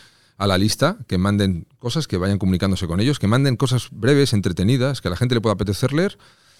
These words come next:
y... Eh, y que prueben el, el resultado y que luego vean cómo, cómo ha funcionado. Es el lugar más íntimo donde vender, mucho más fácil que en redes sociales. Y claro, si alguien entra en tu e-commerce y le mandas un email al mes, es muy difícil que te tenga en la cabeza.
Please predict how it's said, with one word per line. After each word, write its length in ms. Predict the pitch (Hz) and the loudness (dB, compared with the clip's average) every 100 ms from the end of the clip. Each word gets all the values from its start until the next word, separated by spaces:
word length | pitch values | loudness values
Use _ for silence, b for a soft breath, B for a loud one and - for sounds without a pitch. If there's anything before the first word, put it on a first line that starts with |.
| b - | b 2
y... 260 | 131 196 - | 4 4 0
Eh, 640 | 101 92 87 82 82 82 - _ _ _ _ - | 0 0 0 -2 -4 -6 -10 _ _ _ _ -10
y 100 | 92 | -6
que 100 | 90 | -2
prueben 320 | 101 104 139 | 0 4 4
el, 320 | 104 92 87 | 4 2 0
el 100 | 95 | -2
resultado 420 | 92 95 85 85 | -2 -2 -2 -2
y 60 | 120 | 0
que 80 | 85 | 0
luego 180 | 90 117 | 0 2
vean 300 | 95 85 80 | 0 -2 -6
cómo, 440 | 87 82 82 80 82 | -4 -4 -4 -6 -4
cómo 140 | 92 | -4
ha 40 | |
funcionado. 540 | 82 90 92 85 80 76 b b b | -4 -6 -4 -4 -6 -10 b b b
Es 200 | 101 113 | 0 2
el 540 | 107 101 95 92 90 | 4 4 2 0 2
lugar 240 | 104 107 113 | 2 4 2
más 180 | 107 | 2
íntimo 300 | 131 127 107 | 2 2 2
donde 180 | 98 92 | 2 2
vender, 320 | 87 98 127 | 2 2 2
mucho 200 | 113 107 101 | 0 -4 -4
más 100 | 92 | -4
fácil 240 | 107 90 | -4 -4
que 60 | 90 | -4
en 80 | |
redes 180 | 85 92 | -2 -2
sociales. 560 | - 85 120 104 104 - b b b b | -4 -2 0 0 -2 -6 b b b b
Y 160 | 98 85 | -2 2
claro, 200 | 117 110 | 2 4
si 100 | 110 | 2
alguien 260 | 113 120 | 2 2
entra 220 | 135 127 | 2 0
en 100 | 117 | -2
tu 360 | 101 107 107 110 | 0 2 2 0
e-commerce 480 | 113 131 113 92 98 | 0 0 -2 -2 -2
y 60 | 85 | 0
le 180 | 85 | 0
mandas 280 | 87 110 110 | -2 -2 -2
un 60 | 120 | -2
email 240 | 104 120 110 | 0 0 0
al 100 | 101 | 0
mes, 280 | 117 120 - | -2 -4 -8
es 120 | 98 | -4
muy 220 | 120 151 | 0 2
difícil 440 | 147 - 131 104 87 | 2 2 -2 -2 -4
que 80 | 85 | -4
te 80 | |
tenga 220 | 80 85 78 | -4 -4 -4
en 60 | |
la 80 | 76 | -6
cabeza. 420 | 76 80 - 87 | -8 -8 -10 -18